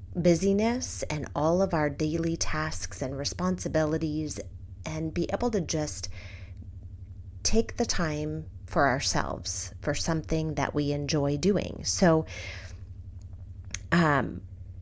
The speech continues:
I know when a lot of you, once again, if you're in a f-,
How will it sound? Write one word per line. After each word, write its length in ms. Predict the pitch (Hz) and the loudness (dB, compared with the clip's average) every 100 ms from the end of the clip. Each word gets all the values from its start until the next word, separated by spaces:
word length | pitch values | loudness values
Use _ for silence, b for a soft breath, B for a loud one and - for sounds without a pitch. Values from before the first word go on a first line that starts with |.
| - | 4
I 120 | 180 | 8
know 220 | 185 180 180 | 12 12 12
when 440 | 185 175 165 156 - | 10 8 6 2 0
a 80 | 156 | 4
lot 220 | 151 156 | 8 6
of 100 | 156 | 6
you, 140 | 165 | 4
once 400 | 151 - 151 147 | 4 0 0 2
again, 480 | 185 170 135 139 151 | 4 6 4 0 -2
if 300 | - 160 - | -2 -2 -2
you're 160 | 160 160 | 0 2
in 180 | - 160 | 2 0
a 40 | |
f-, 160 | 170 | -2